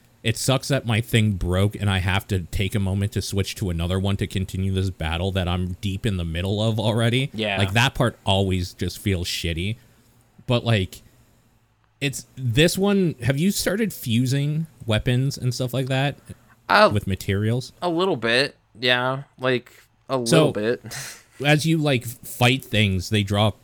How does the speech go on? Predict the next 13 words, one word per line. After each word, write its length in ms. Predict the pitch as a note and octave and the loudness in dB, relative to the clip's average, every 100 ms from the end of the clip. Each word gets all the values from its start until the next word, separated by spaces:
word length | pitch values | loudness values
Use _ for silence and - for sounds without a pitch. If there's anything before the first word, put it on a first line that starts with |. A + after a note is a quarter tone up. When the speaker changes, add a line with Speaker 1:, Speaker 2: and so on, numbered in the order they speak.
| - | -4
Speaker 1:
materials 680 | A#2+ G#2 - G#2+ G2 F#2+ F#2 | 0 0 2 2 4 2 0
that 140 | F#2+ | 0
are 80 | F2 | 0
just 200 | G2 - | -2 -2
meant 180 | F#2+ F#2 | -4 -4
to 60 | G#2+ | -4
be 120 | F#2+ | -6
fused 340 | - F#2+ - | -4 -6 -4
to 80 | F#2+ | -4
weapons, 600 | D#2+ E2 G#2+ G#2 A2+ A#2+ _ _ _ _ - | -4 -4 -4 -2 -4 -6 _ _ _ _ -6
and 140 | G2+ | 0
they, 100 | A2 | 2
like, 400 | B2+ C3 A#2+ - | 6 4 4 -4